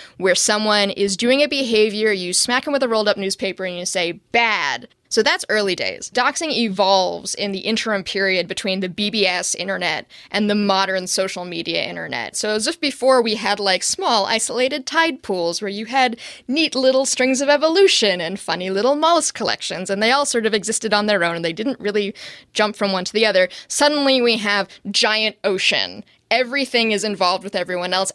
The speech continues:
Everyone is in each other's pockets. Everyone's up each other's nose all the time. It's super easy to jump from one group to another. And when you bring the model of doxing from this isolated sociality model to this big pool model,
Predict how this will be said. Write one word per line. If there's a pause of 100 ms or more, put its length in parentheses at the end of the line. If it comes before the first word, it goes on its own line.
Everyone
is
in
each
other's
pockets.
Everyone's
up
each
other's
nose
all
the
time.
It's
super
easy
to
jump
from
one
group
to
another. (540)
And
when
you
bring
the
model
of
doxing
from
this
isolated
sociality
model
to
this
big
pool
model,